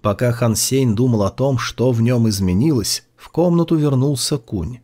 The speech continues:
Он сказал, чтобы парень собрал несколько вещей, так как им поручили отправиться на охоту на владельцев ксеногенных генов.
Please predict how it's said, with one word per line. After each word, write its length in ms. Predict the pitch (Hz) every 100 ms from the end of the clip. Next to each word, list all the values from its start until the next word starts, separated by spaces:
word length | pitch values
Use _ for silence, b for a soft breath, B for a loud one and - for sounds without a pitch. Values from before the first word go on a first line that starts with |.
| _ _ _
Он 200 | 117 127
сказал, 480 | - 95 92 135 123
чтобы 260 | - 98
парень 480 | 92 123 143 139 123 -
собрал 520 | - 131 120 156 147
несколько 520 | 139 160 - 143 127
вещей, 480 | 139 143 - 180 123
так 300 | - - -
как 220 | 107 -
им 120 | 143
поручили 520 | 131 107 95 - 170 160
отправиться 720 | 139 127 - 160 147 120 117
на 120 | 95
охоту 500 | - - 180 87 - B B
на 120 | 113
владельцев 680 | 110 95 87 160 160 - 165 - _
ксеногенных 880 | - - 170 156 131 131 131 127 123
генов. 540 | 117 90 80 - -